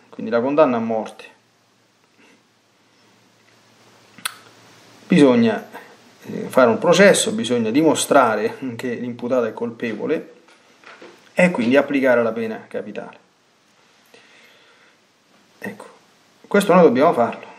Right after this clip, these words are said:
e dobbiamo fare il processo alla nostra volontà, guardando la nostra vita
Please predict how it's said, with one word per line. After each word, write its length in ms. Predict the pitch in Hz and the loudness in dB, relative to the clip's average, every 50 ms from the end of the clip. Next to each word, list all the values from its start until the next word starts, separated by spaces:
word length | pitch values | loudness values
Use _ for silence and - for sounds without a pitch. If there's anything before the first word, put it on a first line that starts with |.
| - - _ _ _ _ _ _ _ _ - _ - - _ - - _ _ - _ _ - _ _ - - - | -20 -20 _ _ _ _ _ _ _ _ -20 _ -20 -20 _ -20 -20 _ _ -20 _ _ -20 _ _ -20 -14 -4
e 80 | - 127 | 0 2
dobbiamo 300 | 131 131 143 151 151 147 | 4 6 6 6 6 6
fare 120 | 160 156 | 4 4
il 60 | 147 | 2
processo 460 | 147 170 175 160 165 147 120 - - 104 | 2 0 -2 2 2 2 0 0 -4 -6
alla 100 | 104 110 | -6 -6
nostra 240 | - - - - | -10 -10 -6 -6
volontà, 420 | - - 117 117 - - - - - - - _ _ _ _ _ _ _ _ _ _ _ _ _ _ _ _ _ _ _ _ _ _ _ _ _ _ _ _ _ _ _ _ _ _ _ _ _ _ - - - - - - - - - - - - - - - - _ _ _ _ _ _ | -4 -4 -4 -6 -8 -12 -14 -14 -16 -18 -20 _ _ _ _ _ _ _ _ _ _ _ _ _ _ _ _ _ _ _ _ _ _ _ _ _ _ _ _ _ _ _ _ _ _ _ _ _ _ -20 -20 -20 -20 -20 -20 -20 -20 -20 -16 -16 -16 -16 -18 -20 -20 _ _ _ _ _ _
guardando 540 | - 117 131 135 151 180 147 147 120 104 113 | 4 4 4 6 4 2 2 0 -4 -6 -8
la 60 | 110 | -8
nostra 260 | 107 113 - - 143 | -8 -8 -6 -2 -2
vita 260 | 143 151 143 - - | 0 0 -2 -4 -6